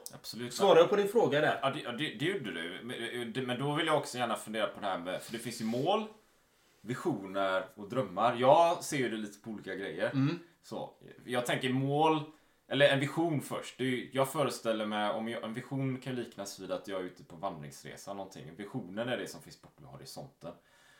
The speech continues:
Speaker 1: Och det är det som alltid kommer finnas borta vid horisonten. När jag kommer till horisonten så finns det ju en ny horisont, eller hur?
Speaker 2: Mm.
Speaker 1: Så jag kommer ju liksom aldrig riktigt komma dit, men det är ju en, en, en smak, nästan en känsla av någonting jag vill uppnå.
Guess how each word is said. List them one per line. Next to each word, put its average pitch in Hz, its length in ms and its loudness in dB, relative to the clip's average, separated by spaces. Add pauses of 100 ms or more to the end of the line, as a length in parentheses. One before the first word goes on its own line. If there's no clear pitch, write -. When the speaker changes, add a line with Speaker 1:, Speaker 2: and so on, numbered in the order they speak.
(160)
Speaker 1:
Och 98 120 -10
det 110 120 2
är 107 40 0
det 107 140 0
som 90 140 -6
alltid 123 320 -2
kommer 107 140 -8
finnas 92 400 -10
borta - 220 -10
vid 85 100 -8
horisonten. - 500 -12
När 113 80 -2
jag 127 160 2
kommer 131 160 0
till 117 100 -8
horisonten 107 640 -4 (840)
så - 60 -20
finns 120 160 -4
det 110 60 -4
ju 101 60 -2
en 117 80 -2
ny 123 60 -2
horisont, 101 580 -4
eller 101 140 -6
hur? - 180 -4
Speaker 2:
Mm. 110 220 -12 (160)
Speaker 1:
Så 113 120 -4
jag 117 120 0
kommer 127 160 2
ju 120 60 0
liksom 120 180 -2
aldrig 123 240 2
riktigt - 140 -12
komma 110 240 0
dit, 143 300 -2
men 110 140 -2
det 120 60 0
är - 20 0
ju 117 80 -2
en, 113 200 -6
en, 107 340 -6 (360)
en 107 120 -6
smak, 120 680 2
nästan 104 260 -8
en 101 60 -6
känsla 127 560 -2
av 151 120 4
någonting 104 420 -4
jag 87 80 -6
vill 95 120 -8
uppnå. 104 520 -6